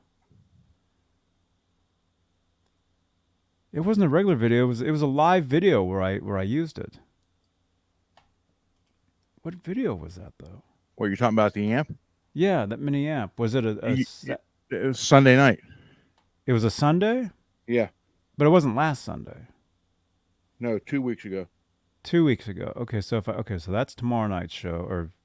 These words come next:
Speaker 1: what's today? Today's Friday?
Speaker 2: Yeah.
Speaker 1: I don't even know what's going on.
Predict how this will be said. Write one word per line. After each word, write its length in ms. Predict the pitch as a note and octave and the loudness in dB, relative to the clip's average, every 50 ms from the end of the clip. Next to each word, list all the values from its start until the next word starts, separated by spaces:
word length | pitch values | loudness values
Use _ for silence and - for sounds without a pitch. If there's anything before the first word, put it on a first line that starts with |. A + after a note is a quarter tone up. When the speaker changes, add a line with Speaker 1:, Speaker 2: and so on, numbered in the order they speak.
| _ _ _ | _ _ _
Speaker 1:
what's 200 | - C3+ - - | -12 -10 -10 -10
today? 240 | - C3+ F2+ E2 E2 - _ - | -8 -8 -8 -8 -8 -14 _ -2
Today's 200 | - D3+ E3 - | 0 0 0 2
Friday? 480 | - - D#3+ G#3 A#3+ B3+ A#3 B2+ - _ _ _ _ _ _ - - - - - _ _ - | 2 4 4 6 6 4 4 2 -2 _ _ _ _ _ _ -20 -20 -20 -20 -20 _ _ -10
Speaker 2:
Yeah. 140 | G#2+ G#2+ G2+ | -6 -2 2
Speaker 1:
I 80 | - F#3 | 4 6
don't 140 | G#3 F#3 | 6 6
even 160 | C3+ G2+ F#2+ F#2+ | 4 2 0 -2
know 100 | G2 F2+ | -4 -6
what's 140 | F2 F2 | -6 -8
going 180 | G#2 G2 F2+ F2 | -6 -6 -6 -6
on. 120 | E2+ D#2+ | -8 -8